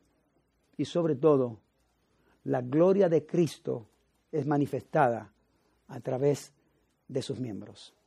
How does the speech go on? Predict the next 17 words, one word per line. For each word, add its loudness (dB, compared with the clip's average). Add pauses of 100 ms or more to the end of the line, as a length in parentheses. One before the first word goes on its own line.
(560)
Nuevamente, 2 (880)
la -4
gente 2
no 2
han 2
visto 0
a -4
Cristo, -4 (1400)
pero -2
pueden 2
ver 4
la -2
gloria 2
de 0
Cristo -4 (460)
por -2
medio -2